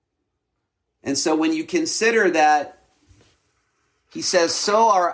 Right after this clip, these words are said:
our eyes look to the Lord our God." It's like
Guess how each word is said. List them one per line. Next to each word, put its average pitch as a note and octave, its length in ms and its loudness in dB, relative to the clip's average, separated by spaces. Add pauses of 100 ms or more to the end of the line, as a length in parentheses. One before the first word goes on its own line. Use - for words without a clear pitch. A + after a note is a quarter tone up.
our G3+ 400 2
eyes C#3 720 -4
look F3+ 240 -6
to F#3 120 -6
the D3 120 -4
Lord D3+ 500 0
our C#3+ 200 2
God." C3+ 560 0
It's C#3 200 -10
like D#3 340 -4